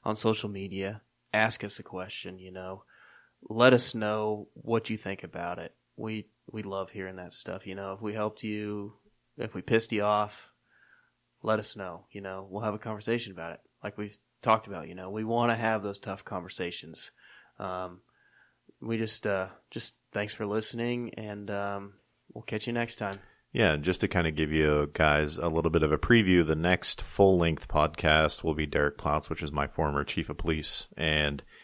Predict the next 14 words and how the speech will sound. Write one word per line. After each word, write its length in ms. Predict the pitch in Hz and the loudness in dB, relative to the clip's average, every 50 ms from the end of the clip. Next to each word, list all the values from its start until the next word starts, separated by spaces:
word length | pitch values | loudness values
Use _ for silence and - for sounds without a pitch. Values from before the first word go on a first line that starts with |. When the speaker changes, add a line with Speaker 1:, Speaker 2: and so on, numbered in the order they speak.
| - - - - _ | -20 -20 -20 -6 _
Speaker 2:
he's 180 | - 101 87 85 | 2 4 4 4
also 200 | 80 - - 78 | 2 2 0 -2
a 40 | |
former 320 | - - 92 80 76 73 57 | -2 -2 -2 0 0 2 0
undersheriff. 580 | 76 76 76 73 - - - 76 73 71 - | 0 0 0 0 0 0 2 2 2 2 2
Kinda 200 | - - 127 127 123 | 4 4 6 8 8
has 160 | 113 98 - | 8 6 6
some 140 | - 85 76 | 4 0 0
interesting, 600 | 80 78 - 82 - - 87 80 76 78 76 73 - _ _ _ _ _ _ _ _ _ _ | 0 0 0 -2 -2 -2 -2 -2 -2 -4 -6 -8 -12 _ _ _ _ _ _ _ _ _ _
uh, 420 | - 80 78 73 73 73 73 73 71 | -4 -2 0 0 0 0 0 0 -2
views 520 | 73 85 90 90 85 85 80 76 76 76 78 | -2 -4 -6 -2 0 2 2 2 2 0 0
on 180 | 76 71 71 71 | 0 0 0 0
life, 420 | 67 71 71 71 - - - - | 0 0 0 -2 -4 -6 -6 -4
and 360 | 73 69 69 69 69 73 - | -4 -4 -4 -4 -6 -8 -10